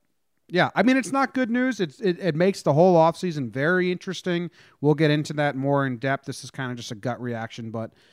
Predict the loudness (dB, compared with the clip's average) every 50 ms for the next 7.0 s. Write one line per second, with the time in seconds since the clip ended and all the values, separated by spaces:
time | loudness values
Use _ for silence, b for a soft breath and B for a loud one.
0 | b b b b b -10 -10 -10 -6 -4 -2 -2 0 0 -2 -4 -2 -2 -2 -2
1 | -2 -4 -6 -4 -2 2 2 2 2 0 -2 _ _ _ _ -10 -8 -6 -6 -6
2 | -6 -4 -4 -2 -2 -4 -4 -4 -4 -2 -2 -4 -6 -6 -8 -8 -8 -8 -10 -6
3 | -4 -4 -4 -4 -4 -4 -4 -4 -4 -6 -8 _ _ _ _ _ _ _ _ _
4 | _ _ _ _ _ _ -2 0 0 0 0 0 -2 -2 -2 -2 -4 -6 -8 -4
5 | -2 -2 -2 -2 -4 -4 -4 -4 -2 -2 -2 0 0 2 0 0 -2 -4 -12 -12
6 | -10 -10 -12 -12 _ _ _ -10 0 2 4 4 6 4 4 2 0 -2 -8